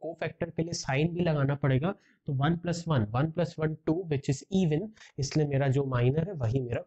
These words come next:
कोफैक्टर है। Same कहानी guys मैं निकालूंगा सी वन टू।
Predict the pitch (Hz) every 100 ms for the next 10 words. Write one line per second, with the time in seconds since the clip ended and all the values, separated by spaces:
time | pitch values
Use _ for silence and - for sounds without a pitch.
0 | - 110 - 101 _ 107 107 - _ _
1 | _ - 190 214 - 165 165 156 151 147
2 | 131 131 127 123 123 - 127 117 117 113
3 | 151 214